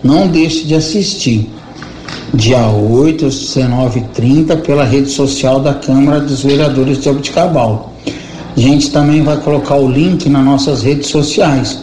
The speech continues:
vereador Gregório Casagrande. Nos acompanhem lá e prestigie essa sessão tão maravilhosa. Conto com a sua presença virtual pra que a gente se emocione junto nesse dia tão especial.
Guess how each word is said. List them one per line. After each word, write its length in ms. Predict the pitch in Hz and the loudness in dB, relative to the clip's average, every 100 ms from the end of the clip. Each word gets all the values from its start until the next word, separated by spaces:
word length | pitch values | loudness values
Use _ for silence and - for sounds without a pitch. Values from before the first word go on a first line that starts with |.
| - - - | -16 -20 -6
vereador 520 | 123 131 139 127 135 139 | 0 2 4 2 2 0
Gregório 460 | 139 135 135 139 | 0 0 0 0
Casagrande. 840 | 143 143 156 175 151 139 120 107 - - - - - | 0 0 0 0 2 2 0 -2 -10 -18 -20 -10 -4
Nos 180 | 117 | 0
acompanhem 760 | 139 135 139 135 - 143 147 131 | 0 0 2 2 2 2 2 2
lá 460 | 120 120 147 214 - - - 131 | 0 0 -2 -2 -6 -14 -10 -8
e 60 | |
prestigie 680 | 113 143 - - 135 110 165 | -2 0 0 0 0 2 2
essa 220 | 160 175 | 2 -2
sessão 420 | - 151 - 156 | 0 -2 2 2
tão 200 | 156 160 | 2 2
maravilhosa. 960 | 180 185 196 165 202 139 131 117 117 - - - - - - - | 2 0 0 0 2 2 0 0 -4 -8 -12 -20 -20 -20 -20 -4
Conto 380 | 131 139 147 - | 2 2 2 0
com 140 | 160 | 0
a 60 | 156 | 0
sua 600 | - 160 156 156 - - - | 2 2 2 -2 -8 -12 -2
presença 560 | 139 135 139 143 151 | 0 2 2 0 0
virtual 760 | 131 147 147 - 135 127 139 135 | 0 2 2 2 0 2 0 0
pra 120 | 147 | -4
que 140 | - 143 | -2 0
a 40 | |
gente 240 | 131 139 | 2 2
se 120 | 139 147 | 2 2
emocione 600 | 143 135 - 143 147 151 | 2 2 0 2 2 2
junto 380 | 123 143 160 - - - - - | 2 2 2 -2 -12 -16 -20 -4
nesse 260 | 127 - 123 | -2 0 -2
dia 240 | 113 139 | 2 0
tão 200 | 139 139 | 2 2
especial. 680 | 156 - 165 156 175 120 - | 2 0 -2 -2 0 -2 -4